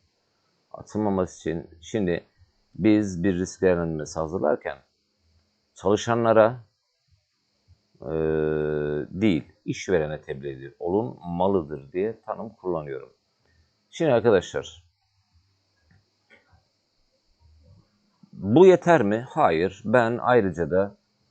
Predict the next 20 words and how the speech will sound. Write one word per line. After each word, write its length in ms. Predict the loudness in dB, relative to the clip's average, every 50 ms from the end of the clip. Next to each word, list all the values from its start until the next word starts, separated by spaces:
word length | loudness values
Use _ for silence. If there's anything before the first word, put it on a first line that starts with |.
| _ _ _ _ _ _ -14 -10
ım, 340 | -6 -6 -4 -6 -6 -4
gidip 320 | 0 2 2 2 2 0 0
merdivenin 480 | 0 2 2 2 0 -4 -6 -6 -8
standartını 800 | -10 -12 -10 -4 -2 -2 0 2 0 0 0 -2 -4 -4 -2 0
bulurum. 420 | 2 2 2 2 0 -2 -4 -6 _ _ _ _ _ _ _ _ _ _
Standarttan 760 | -12 -4 -2 -2 0 2 2 0 0 0 -2 -4 -2 0 0
da 140 | 0 0 0
bunun 160 | -2 -2 -2
malzemesi, 1080 | -2 0 0 -2 -2 -2 -4 -4 -4 -4 -6 -6 -8 -6 -4 0 0 2 2 2 0
işte 500 | -2 -6 -16 -10 -4 -2 0 0 0 -2 -4 -2
dayanımı 640 | -2 0 0 0 -2 -4 -4 -4 -4 -4 -4 -4
vesaire 500 | -4 -6 -6 -6 -4 -6 -4 -4 -4 -6
vesaire 640 | -6 -8 -10 -10 -10 -8 -8 -8 -6 -6 -8 -8 -10 _ _ _ _ _ _ _ _ -14 -6
maddeler 640 | -2 -2 0 2 4 4 6 6 4 4 2 -2 -8 _ _ -12
de 140 | -4 -4 -4
ekleyebilir 640 | -2 -2 -6 -6 -2 2 2 2 2 2 0 -2
miyim? 300 | -4 -6 -8 -10 -12 _ _ _ _ _ _ _ _ -16
Ekleyebilirim 540 | -14 -10 -4 -4 -2 -2 -4 -8 -8 -10 -10
arkadaşlar. 800 | -12 -14 -16 -16 -16 -16 -16 -16 -18 -20 -20 -20 -20 -20 _ _ _ _ _ _ _ _ _ _ _ _ -20 -8 -2
Özellikle 720 | 0 0 2 4 4 4 2 0 2 2 2 2 2 0